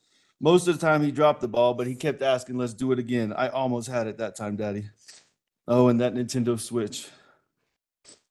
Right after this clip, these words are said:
One of the most difficult pieces of evidence to give up was his Nintendo, 'cause that probably has the most of him on it.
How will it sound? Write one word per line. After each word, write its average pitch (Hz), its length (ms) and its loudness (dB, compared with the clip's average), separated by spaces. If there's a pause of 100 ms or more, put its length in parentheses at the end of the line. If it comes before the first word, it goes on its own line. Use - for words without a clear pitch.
(540)
One 143 180 6
of 160 80 8
the 151 80 2
most 170 340 6
difficult 165 460 0
pieces 165 300 -2
of 160 120 2
evidence 147 440 4
to 135 100 -8
give 143 240 2
up 139 220 2
was 131 240 0
his 135 160 -8
Nintendo, 120 560 -8 (420)
'cause 123 120 -10
that 95 320 -6 (180)
probably 151 280 4
has 139 180 2
the 135 100 -4
most 135 340 0
of 120 80 -8
him 127 240 0
on 113 240 -2
it. 104 140 -10